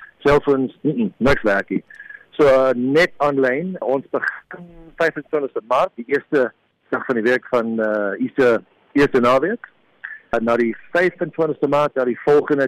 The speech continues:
drie April, agt in die oggend na agt in die aand. So tien dae.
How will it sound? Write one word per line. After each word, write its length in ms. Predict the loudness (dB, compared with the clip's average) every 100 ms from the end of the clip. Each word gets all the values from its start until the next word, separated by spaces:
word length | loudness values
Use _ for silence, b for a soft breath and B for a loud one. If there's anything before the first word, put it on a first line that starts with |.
| -2
drie 260 | -2 -2 -2
April, 400 | -10 0 0 -2 _ _ _ -2
agt 260 | 0 0 -2
in 80 |
die 100 | 0 0
oggend 280 | 0 -2
na 60 | -2
agt 300 | -2 -6 -10 _ _ -8
in 60 |
die 140 | -4 -4
aand. 180 | -6 -12 _ _ _
So 60 | -4
tien 200 | 0 2
dae. 160 | 2